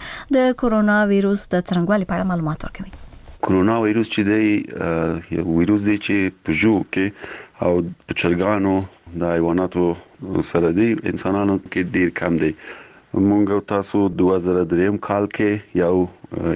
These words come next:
Speaker 2: اپیدیمی، یو شیو د دې مرض په انسانانو کې په درلودل چې سارس نومېده. په هغه کې اته زره کسان اخته شو په دې مریضۍ کې او اته سوه کسان هم مړه وو. او بیا هم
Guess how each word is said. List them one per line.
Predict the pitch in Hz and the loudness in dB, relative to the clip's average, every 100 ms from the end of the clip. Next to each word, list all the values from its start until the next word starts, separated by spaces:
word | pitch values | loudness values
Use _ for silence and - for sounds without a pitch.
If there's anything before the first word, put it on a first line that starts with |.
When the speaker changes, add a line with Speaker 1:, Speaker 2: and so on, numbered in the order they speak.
| 87 | 0
Speaker 2:
اپیدیمی، | 85 92 87 85 90 | 0 0 2 2 2
یو | 87 | 2
شیو | 82 - 92 90 | 0 2 2 4
د | 87 90 | 2 2
دې | 87 | 2
مرض | 90 90 - | 0 -2 -4
په | 85 82 | -2 -2
انسانانو | 82 85 90 90 87 80 | 0 0 2 2 0 -2
کې | 85 87 - | -2 -2 -2
په | 87 85 87 - - - - - - 98 | -2 0 0 -4 -18 -16 -16 -18 -4 0
درلودل | 90 90 85 113 | 2 2 2 0
چې | - | 0
سارس | 104 - 104 104 - | -2 0 0 0 0
نومېده. | 107 107 104 120 131 _ _ | 2 2 2 -2 -4 _ _
په | 87 | -2
هغه | 87 90 | 0 0
کې | 87 92 - | 0 -2 -2
اته | - 107 | -4 -2
زره | 92 90 87 87 - | 2 2 0 -2 -6
کسان | 82 - 92 87 - - - - 87 | -4 0 0 0 -6 -20 -20 -10 -6
اخته | 85 - | -4 -2
شو | 110 120 | 0 0
په | - | 2
دې | 110 110 | 2 2
مریضۍ | 107 104 104 107 104 | 2 2 2 0 0
کې | 113 107 90 | -2 0 0
او | 90 87 87 - - 78 | 0 0 -4 -10 -8 -6
اته | - 92 | -4 -4
سوه | - 90 90 - - - - | -2 0 2 0 -8 -16 -6
کسان | 80 - 90 90 | -4 0 2 2
هم | 90 - - - _ | 2 -2 -16 -20 _
مړه | - 87 82 | 0 2 2
وو. | - 131 - - - | 0 -4 -16 -12 -2
او | 107 104 | 0 2
بیا | 117 117 | 0 0
هم | 120 | 0